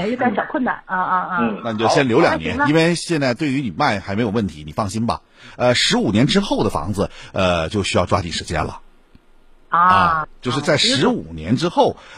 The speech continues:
Speaker 3: 这个房子你就需要调整了。但是在十年或者是，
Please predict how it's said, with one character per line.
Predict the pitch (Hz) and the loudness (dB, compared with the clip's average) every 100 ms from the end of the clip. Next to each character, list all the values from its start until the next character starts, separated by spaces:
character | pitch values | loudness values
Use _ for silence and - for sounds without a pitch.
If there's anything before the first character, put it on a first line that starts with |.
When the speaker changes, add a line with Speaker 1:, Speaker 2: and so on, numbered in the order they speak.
| - | -4
Speaker 3:
这 | 233 | 0
个 | 117 | 0
房 | 82 87 | -2 -2
子 | 92 | -2
你 | 80 | -2
就 | |
需 | 87 98 | -2 -2
要 | 90 | -2
调 | - 92 | -2 -2
整 | 87 | -2
了。 | 71 80 | -4 -2
但 | 180 | 0
是 | 160 | 2
在 | 139 156 | 2 2
十 | - - 120 | 0 0 0
年 | 196 73 85 | 0 -2 -2
或 | 156 | -2
者 | 78 | 0
是， | 113 107 | 0 0